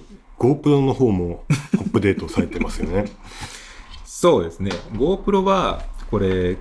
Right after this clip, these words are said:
Speaker 2: 去年一点買わなかったんですよね。
Speaker 1: うんうん。
Speaker 2: で、ナインでずっと行ってて、で、まあ、今回また、あの、音声も良くなったよと。
Speaker 1: うんうん。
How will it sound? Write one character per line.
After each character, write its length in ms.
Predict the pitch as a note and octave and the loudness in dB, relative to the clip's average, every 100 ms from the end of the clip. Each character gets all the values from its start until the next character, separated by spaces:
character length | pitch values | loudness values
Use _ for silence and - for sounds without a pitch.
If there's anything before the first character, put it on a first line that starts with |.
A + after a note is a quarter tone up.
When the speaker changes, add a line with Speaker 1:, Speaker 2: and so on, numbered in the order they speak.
| - | -6
Speaker 2:
去 120 | C4+ | -2
年 240 | E3 F#2+ - - - - | 0 -2 -6 -14 -14 -6
一 20 | |
点 140 | - C#3 | -2 0
買 120 | A#2 | 2
わ 40 | |
な 80 | A#2 | 0
か 60 | E2 | -2
っ 20 | - | -8
た 40 | |
ん 20 | |
で 40 | - | -12
す 100 | - | -10
よ 60 | |
ね。 60 | - - | -10 0
Speaker 1:
う 40 | A2+ | 2
ん 20 | |
う 300 | A2 G2+ G2 | 2 2 -2
ん。 140 | F#2+ F#2+ - - | -4 -8 -12 -6
Speaker 2:
で、 160 | B2 B2 | -2 0
ナ 160 | C#3+ | 0
イ 80 | C#3 | 0
ン 60 | G2+ | 0
で 80 | F2 | 0
ず 140 | F#2+ | -2
っ 40 | |
と 160 | - E2 | -4 -6
行 80 | D2 | -8
っ 40 | |
て 160 | - D#2+ | -8 -10
て、 460 | - B2 G#2 D2+ - - - - | 0 2 2 -2 -10 -20 -20 -4
で、 80 | A2+ | -4
ま 60 | |
あ、 20 | |
今 180 | G#2 A#2 | -2 -4
回 180 | - E2 | -4 -4
ま 120 | D#2+ | -4
た、 220 | - D#2 | -6 -8
あ 40 | D2+ | -8
の、 100 | D#2 | -8
音 140 | A2 G#2 | -4 -4
声 160 | E2+ | -2
も 120 | D#2 | -4
良 60 | D2 | -6
く 160 | - - | -8 -10
な 80 | |
っ 20 | - - | -8 -6
た 60 | |
よ 60 | - - - | -6 -8 -10
と。 80 | - - | -14 -4
Speaker 1:
う 40 | A2 | 2
ん 40 | |
う 40 | A2 | 2
ん。 480 | G2 F#2 F#2+ F2 | 2 -2 -4 -6